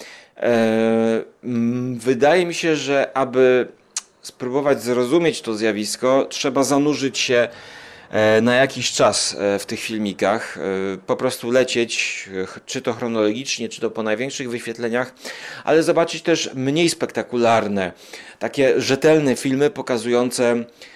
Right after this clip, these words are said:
właśnie robotę, e, w codzienności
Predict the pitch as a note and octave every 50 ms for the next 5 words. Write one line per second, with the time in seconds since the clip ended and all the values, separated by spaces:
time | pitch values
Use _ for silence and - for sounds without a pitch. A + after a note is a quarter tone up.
0 | - _ - - B2 A2+ - - - A#2 A#2 A2+ A2 G2+ - - - A#2 A#2+ A#2+
1 | G#2 A#2 A2+ A#2 - A2 A2 A2+ A2 _ _ _ _ _ _ _ _ _ _ _
2 | _ _ - - A2 G2+ G2 F#2+ F#2 F2+ G2 - - - - - A2 F#2+ A2+ A2
3 | A2+ A#2+ C3 C3 - - - - - -